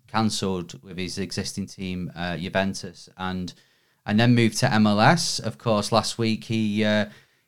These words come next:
he found out that he won't be involved in the World Cup, so, uh, he will have a gap over Christmas if he wants to sign at the end of the M L S season for someone. Um,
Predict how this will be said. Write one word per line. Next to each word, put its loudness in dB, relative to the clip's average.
he 6
found 8
out 10
that 6
he 6
won't 6
be 4
involved 6
in 6
the 4
World 4
Cup, 4
so, 6
uh, 6
he 2
will 4
have 6
a 2
gap 2
over 2
Christmas 2
if 2
he 0
wants 0
to -4
sign 4
at 0
the 2
end 2
of -6
the -4
M 0
L 0
S -2
season -4
for -14
someone. 2
Um, 8